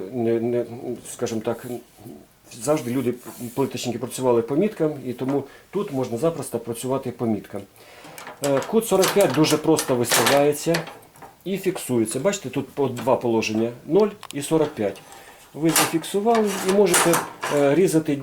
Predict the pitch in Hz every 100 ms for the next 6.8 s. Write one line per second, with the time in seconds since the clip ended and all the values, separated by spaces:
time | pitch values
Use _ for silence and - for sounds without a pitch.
0 | 127 131 147 131 156 196 190 - 143 -
1 | 147 - 139 135 185 185 165 135 113 143
2 | 143 117 131 131 - - - 123 117 113
3 | 110 107 - - 139 107 107 101 - 95
4 | - - - - 147 202 - 170 170 143
5 | 113 156 135 117 147 196 180 123 147 123
6 | 147 139 131 120 190 202 170 165